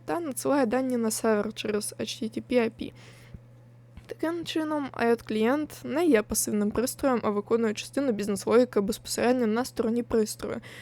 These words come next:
що відповідає сучасним вимогам до I O T систем. Е, архітектура I O T клієнта побудована за модульним принципом, що забезпечує масштабованість і зручність підтримки.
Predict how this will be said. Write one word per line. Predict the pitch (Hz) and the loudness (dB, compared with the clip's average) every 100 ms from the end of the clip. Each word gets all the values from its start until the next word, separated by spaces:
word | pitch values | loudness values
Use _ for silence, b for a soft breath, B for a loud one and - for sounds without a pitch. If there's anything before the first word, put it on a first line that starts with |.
| B | B
що | - | -8
відповідає | 202 - 226 220 285 302 | -4 0 2 2 0 0
сучасним | - 247 262 240 226 | -2 -2 -2 -2 -2
вимогам | 208 240 294 254 | 0 0 0 0
до | 226 247 | 2 4
I | 214 | 2
O | |
T | 220 | 0
систем. | 240 - - - - B B B B B B B B - | -4 -4 -6 -6 -8 B B B B B B B B -4
Е, | 240 240 233 226 - | 2 4 2 0 -2
архітектура | 247 240 - - 320 381 339 | -4 -4 -12 -2 2 4 4
I | 240 | 6
O | 247 | 4
T | 240 | 2
клієнта | 214 220 302 | 0 0 -2
побудована | 285 208 202 240 277 233 | -4 -2 2 4 4 2
за | 220 240 | 4 4
модульним | 233 220 226 214 214 214 | 4 4 4 2 2 2
принципом, | - 208 214 - - 226 | 0 -4 -4 -8 -8 -4
що | - 302 | 0 2
забезпечує | 269 208 - 247 - 208 | 4 0 2 0 0 -2
масштабованість | - 220 240 339 277 - - | -4 2 2 4 0 -4 -4
і | 254 | -2
зручність | 233 233 - - - | 0 0 -4 -14 -16
підтримки. | - - 214 - - | -16 -6 -6 -6 -12